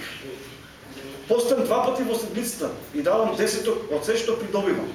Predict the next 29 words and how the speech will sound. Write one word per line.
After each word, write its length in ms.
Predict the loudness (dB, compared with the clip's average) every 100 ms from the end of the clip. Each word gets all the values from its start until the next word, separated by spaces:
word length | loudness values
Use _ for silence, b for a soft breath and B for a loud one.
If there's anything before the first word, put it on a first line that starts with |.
| -10 -14 -12 -12 -12 -14 -18 -18 -18 -18 -18 -12 -6
А 80 | -2
цариникот 520 | 0 0 0 0 -2
стоеше 420 | 2 2 2 2
далеку 400 | 4 4 2 0 -2 -2
и 60 | -2
не 120 | 2
сакаше 420 | 2 2 -2 -2
ни 80 | 0
очите 300 | 0 0 -2
да 60 | -2
ги 220 | -2 0
подиме 340 | 2 4 2
кон 120 | 2
него, 320 | 0 0 0 -2 -6 -8 -10 -10
туку 180 | -8 -6
се 120 | -4
удираше 380 | -2 0 2 0
во 100 | 0
градите 320 | 2 4 4
и 40 | 2
велеше: 380 | 2 2 -2 -6 -12 -16 -18 -18 -16 -8 2
"Боже, 520 | 4 6 4 2 0 -6 -12 -14 -14 -16 -18 -18 -16 -16 -16 -16 -16 -14 -6 -2 -2 0
биди 240 | 0 0
милостив 500 | 0 2 2 2 -2
спрема 340 | -2 -2 0 2
мене, 240 | 0 0
грешникот." 540 | 0 0 0 -4 -6 -10 -14 -16 -16 -18 -18 -18 -16 -14 -12 -6 -4 -4 -6 -12 -16 -18 -18 -14 -14 -6
Ви 100 | -4
вела, 440 | 2 2 4 2